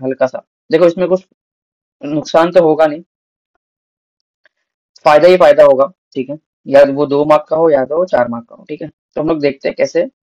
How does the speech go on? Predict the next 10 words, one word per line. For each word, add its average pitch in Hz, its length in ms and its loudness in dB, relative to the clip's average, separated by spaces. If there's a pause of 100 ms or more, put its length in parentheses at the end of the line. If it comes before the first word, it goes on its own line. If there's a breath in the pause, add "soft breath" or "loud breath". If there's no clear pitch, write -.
(340)
work 127 260 -4
करेगा। - 240 -8 (680)
तो 156 40 -10
जो, 190 300 0
जिसको 196 800 -4
six - 360 -8
fifty 214 300 -4
marks 180 280 -2
आ 170 80 4
रहे, 143 120 2